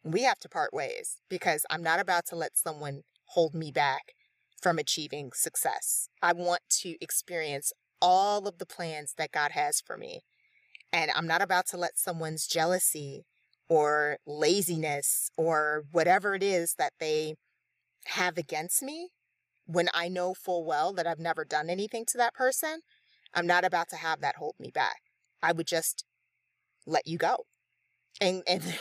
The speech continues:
<laughs> and, um, a lot of people who know me know that this is true. And, uh,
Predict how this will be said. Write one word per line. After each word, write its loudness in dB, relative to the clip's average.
<laughs> -8
and, 2
um, 0
a 4
lot 6
of 4
people -8
who -6
know -4
me -12
know 2
that 0
this -4
is -6
true. -6
And, 4
uh, 0